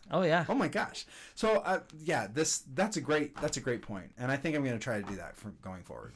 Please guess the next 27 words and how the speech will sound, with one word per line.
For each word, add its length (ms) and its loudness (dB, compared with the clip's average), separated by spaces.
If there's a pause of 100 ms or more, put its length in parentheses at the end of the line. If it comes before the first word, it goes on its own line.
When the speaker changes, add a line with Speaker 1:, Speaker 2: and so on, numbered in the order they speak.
Speaker 1:
Yeah. 280 -2
Speaker 2:
Honestly. 320 -6
Speaker 1:
I 60 4
mean, 380 4
part 220 6
five 300 6
was 220 -4
really 320 -4
easy. 480 -8 (340)
Speaker 2:
Oh 220 2
yeah, 280 2
it 40 4
was 200 4
not 180 2
a 20 0
problem. 280 0 (260)
We're, 120 6
we're 140 2
not 140 4
even 200 0
through 200 0
the 160 2
Speaker 1:
I 160 2
know, 180 6
we're 120 8
Speaker 2:
previously 200 6
Speaker 1:
still 120 8